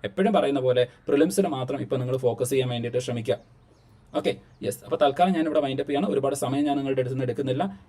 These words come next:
എല്ലാവരും എന്ത് ചെയ്യുക, ഇന്ന് തന്നെ ഈ ഒരു ഷെഡ്യൂൾ Telegram ചാനലിൽ നിന്നും ഡൗൺലോഡ് ചെയ്ത് കൃത്യമായിട്ട് അത് ഫോളോ ചെയ്യാൻ വേണ്ടിയിട്ട് എന്ത് ചെയ്യുക, ശ്രമിക്കുക. അപ്പോൾ ഡീറ്റെയിൽ ആയിട്ടുള്ള ഷെഡ്യൂളാണ്. ഓരോ മൈക്രോ ടോപ്പിക്സ് എന്ത് ചെയ്യുക, നിങ്ങൾ നിങ്ങളുടെ ഒരു ടാർഗറ്റ് ആക്കി വെച്ചുകൊണ്ട് ഓരോ ദിവസത്തതും കൃത്യമായിട്ട് ഫോളോ ചെയ്ത് കംപ്ലീറ്റ് ആക്കാൻ വേണ്ടിയിട്ട് ശ്രമിക്കുക. ഓക്കെ,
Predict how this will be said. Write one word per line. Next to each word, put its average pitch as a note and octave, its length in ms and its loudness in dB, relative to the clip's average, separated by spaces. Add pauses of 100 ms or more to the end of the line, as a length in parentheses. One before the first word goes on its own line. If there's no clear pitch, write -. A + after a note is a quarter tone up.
എല്ലാവരും G3+ 320 2
എന്ത് C3+ 120 -2
ചെയ്യുക, C3 280 -2
ഇന്ന് C3 180 -2
തന്നെ C3+ 240 0
ഈ - 80 -4
ഒരു C3 140 2
ഷെഡ്യൂൾ B2+ 280 2 (140)
Telegram B2 340 0
ചാനലിൽ C3 280 -4
നിന്നും C3 220 -4
ഡൗൺലോഡ് B2 320 2
ചെയ്ത് C3 220 0
കൃത്യമായിട്ട് C3+ 560 0
അത് B2 160 -4
ഫോളോ B2+ 200 2 (100)
ചെയ്യാൻ B2 220 -2
വേണ്ടിയിട്ട് A#2 280 -4
എന്ത് A2+ 100 -4
ചെയ്യുക, A#2+ 160 4 (280)
ശ്രമിക്കുക. A#2+ 340 0
അപ്പോൾ C#3 160 -4
ഡീറ്റെയിൽ C#3+ 260 -2
ആയിട്ടുള്ള C#3+ 280 0
ഷെഡ്യൂളാണ്. C3+ 440 2 (320)
ഓരോ E3 180 4
മൈക്രോ C#3 320 2
ടോപ്പിക്സ് C3 340 -2
എന്ത് B2+ 120 -2
ചെയ്യുക, B2+ 260 2
നിങ്ങൾ B2+ 140 -2 (100)
നിങ്ങളുടെ B2 260 0
ഒരു C3 160 0
ടാർഗറ്റ് C#3+ 400 0
ആക്കി B2+ 180 -2
വെച്ചുകൊണ്ട് A#2+ 320 -2 (140)
ഓരോ C3 200 2
ദിവസത്തതും A#2+ 480 0
കൃത്യമായിട്ട് B2 540 -2
ഫോളോ B2 260 4
ചെയ്ത് B2 220 -4
കംപ്ലീറ്റ് A#2 300 -2
ആക്കാൻ A#2 220 -4
വേണ്ടിയിട്ട് A2+ 300 -6
ശ്രമിക്കുക. A2 300 -4 (240)
ഓക്കെ, - 140 -4